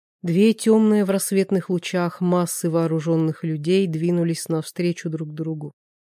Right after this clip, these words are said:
Они схлестнулись не на жизнь, а на смерть,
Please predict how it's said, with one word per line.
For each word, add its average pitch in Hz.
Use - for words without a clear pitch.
Они 208
схлестнулись 220
не 190
на 180
жизнь, 185
а 180
на 180
смерть, -